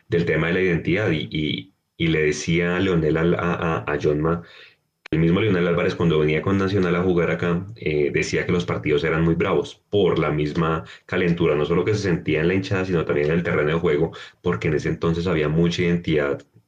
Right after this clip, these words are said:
de sentido de pertenencia en el, en el equipo. ¿Puede ser que sea por eso? Porque los Nacional Millonarios eran muy calientes en esa época, o sea, se hacía respetar mucho la casa.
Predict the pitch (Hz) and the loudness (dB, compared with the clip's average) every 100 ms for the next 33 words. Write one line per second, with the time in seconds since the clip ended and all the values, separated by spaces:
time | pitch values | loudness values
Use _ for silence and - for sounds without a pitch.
0 | - 82 85 85 85 80 78 76 87 82 | -14 -4 -2 0 -2 0 0 0 0 0
1 | 73 80 80 82 80 71 - - _ - | 0 0 0 2 0 -2 -8 -18 _ -2
2 | 73 69 - 95 92 - 85 90 104 110 | 0 0 -2 -2 0 0 0 2 2 0
3 | 107 107 101 107 - 87 - - 92 85 | 0 -2 0 0 0 -2 -6 -4 -4 0
4 | 82 - - 82 82 80 76 82 117 90 | -2 -2 -4 0 0 0 2 2 2 2
5 | 85 90 92 98 - - - _ - 92 | 2 0 0 -2 -6 -18 -20 _ 0 2
6 | 92 101 98 92 95 90 76 90 - 87 | 2 0 0 0 -2 0 0 -2 -2 -2
7 | 87 - _ - 85 85 85 80 92 - | -4 -8 _ -6 -2 -2 -2 -2 -2 -2
8 | 82 76 78 92 85 92 87 - | -2 -2 -2 -2 -2 -2 -4 -8